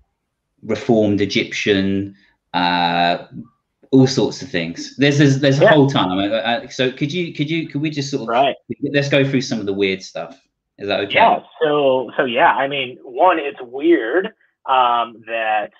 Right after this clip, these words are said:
Speaker 2: let's just start from the beginning, because if we're going to talk about, um, Mormonism, we need to talk about the beginning. It's pretty weird that a fourteen-year-old boy just happens to go out into the woods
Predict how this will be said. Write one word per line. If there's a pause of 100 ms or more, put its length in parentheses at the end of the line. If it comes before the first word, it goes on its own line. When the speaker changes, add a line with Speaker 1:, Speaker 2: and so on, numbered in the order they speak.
(120)
Speaker 2:
let's
just
start
from
the
beginning,
because
if
we're
going
to
talk
about, (480)
um, (500)
Mormonism, (160)
we
need
to
talk (220)
about
the
beginning. (360)
It's (220)
pretty
weird
that (300)
a
fourteen-year-old
boy
just
happens
to
go
out
into
the
woods